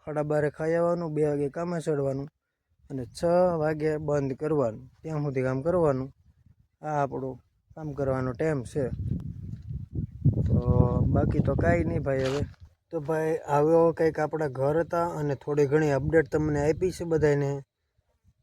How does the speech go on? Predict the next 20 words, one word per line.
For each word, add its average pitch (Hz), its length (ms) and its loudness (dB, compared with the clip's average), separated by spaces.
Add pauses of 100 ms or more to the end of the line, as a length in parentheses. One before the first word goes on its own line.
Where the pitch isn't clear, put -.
(140)
તો 151 340 0 (160)
ખાસ 175 300 2
બધા 170 220 4
કોમેન્ટ 160 440 -2
કરજો 165 260 0
આપણા 160 280 0
ઘર 139 340 0
કેવા 156 220 0
લાગ્યા 156 320 2
છે. 175 280 2 (680)
અને 151 400 2
ભાઈ 143 240 2 (560)
એક 156 160 -2
હજારમાં 151 440 2
થોડા 160 260 2
ઘણા 156 220 0
સબસ્ક્રાઈબર 147 600 0
ઘટે 156 300 2
છે, 156 120 0
તો 147 120 0